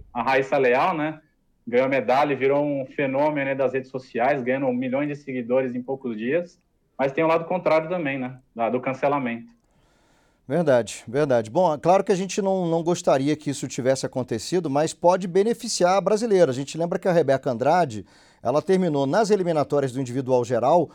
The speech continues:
Speaker 2: com a segunda melhor nota, quer dizer, com o segundo lugar, ficando atrás somente da Simone Biles. Agora, né, Avelar, com a Simone Biles de fora dessa competição, a Rebeca,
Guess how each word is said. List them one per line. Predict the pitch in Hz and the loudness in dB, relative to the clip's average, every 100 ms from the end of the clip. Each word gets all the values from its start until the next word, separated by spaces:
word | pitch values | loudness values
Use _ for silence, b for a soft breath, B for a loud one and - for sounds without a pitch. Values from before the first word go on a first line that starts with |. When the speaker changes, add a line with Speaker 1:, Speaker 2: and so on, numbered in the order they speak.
| b b | b b
Speaker 2:
com | - 165 220 - 165 | -4 0 0 0 0
a | |
segunda | 165 - 151 202 247 | 0 -2 -2 0 2
melhor | 240 233 233 | 4 4 4
nota, | 160 180 180 123 101 b b | 4 2 2 0 -2 b b
quer | 127 | -6
dizer, | 131 | -4
com | 147 175 175 156 | -2 -2 0 -2
o | 147 | -2
segundo | - 156 233 269 | -4 -2 -2 0
lugar, | 180 143 135 | 2 6 4
ficando | 123 - 180 185 | 4 -4 -2 -2
atrás | 175 185 180 | 0 0 0
somente | 202 180 190 | -2 -2 -2
da | 202 | -4
Simone | - 202 262 | -4 -4 2
Biles. | 170 147 139 - b _ | 4 4 2 -6 b _
Agora, | 208 254 170 190 262 214 143 | 2 4 4 4 6 6 4
né, | 143 | 4
Avelar, | 185 156 131 127 117 | 2 4 4 4 2
com | 156 | -2
a | 170 | -2
Simone | - 196 180 180 | 0 0 2 2
Biles | 135 127 131 117 | 4 4 2 0
de | 107 | -4
fora | 220 - 170 208 175 | -4 2 6 6 4
dessa | 139 - | 0 -2
competição, | 139 151 175 180 - 175 208 226 b b | -4 -4 -4 -4 2 4 4 -2 b b
a | - 175 | 0 2
Rebeca, | 196 165 156 175 175 220 220 | 2 4 6 6 6 6 6